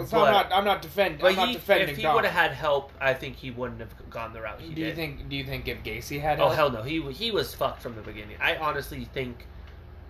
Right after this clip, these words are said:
Speaker 2: I honestly think no
Speaker 1: Do you
Speaker 2: matter
Speaker 1: think,
Speaker 2: what
Speaker 1: do you
Speaker 2: Gacy
Speaker 1: think,
Speaker 2: wa-
Speaker 1: do you think Gacy, do you think Gacy was, uh, rotten on arrival?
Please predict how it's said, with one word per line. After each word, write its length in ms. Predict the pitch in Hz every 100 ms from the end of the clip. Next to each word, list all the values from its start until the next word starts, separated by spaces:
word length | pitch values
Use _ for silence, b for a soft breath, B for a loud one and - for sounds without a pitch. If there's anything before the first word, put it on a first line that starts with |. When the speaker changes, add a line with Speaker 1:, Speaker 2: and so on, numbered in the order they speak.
| -
Speaker 2:
I 220 | 151 185 226
honestly 340 | 214 196 202
think 260 | - 175 160 143
no 80 |
Speaker 1:
Do 40 | 151
you 40 |
Speaker 2:
matter 160 | 160 139
Speaker 1:
think, 100 | 135
Speaker 2:
what 200 | 135 131
Speaker 1:
do 80 | 131
you 100 | 196
Speaker 2:
Gacy 20 |
Speaker 1:
think, 260 | 190 165 120
Speaker 2:
wa- 80 | - -
Speaker 1:
do 60 | 175
you 80 | 180
think 180 | 180 156
Gacy, 500 | 143 143 - 160 151
do 80 |
you 60 | 160
think 200 | 160 147
Gacy 320 | 143 135 143
was, 200 | 135 123 120 -
uh, 300 | 120 113 110 107
rotten 280 | 131 127 -
on 180 | 127 120
arrival? 400 | 117 117 120 127